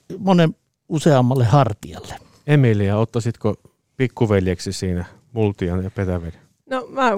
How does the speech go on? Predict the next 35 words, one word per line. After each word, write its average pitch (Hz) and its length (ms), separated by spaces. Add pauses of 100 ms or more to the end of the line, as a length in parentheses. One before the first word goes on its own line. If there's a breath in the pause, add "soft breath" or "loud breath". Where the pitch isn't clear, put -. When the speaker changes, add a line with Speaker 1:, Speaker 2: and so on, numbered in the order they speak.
Speaker 3:
kans 208 300
oon 233 400
kyllä 240 160
hyvin 240 260
pitkälti 220 300
Harrin 226 300
kanssa 214 160
samoilla 220 360
linjoilla, 202 400
elikkä 196 240
se 208 320
hyvä 214 220
yhteistyö 208 560
kunta-, 202 340 (100)
yli 202 200
kuntarajojen, 202 500
mitä 196 220
meillä 190 220
nyt 196 240
jo 190 100
on, 185 100
niin 190 80
sitä 190 220
on 190 100
varaa 190 260
syventää 190 580
ja, 185 260 (100)
ja 180 180
tehdä 202 300
yhteistyötä 180 600
ja 180 180 (280)
tavallaan 190 380
lyöntää 185 300
luontaisesti 190 720
niitä 165 380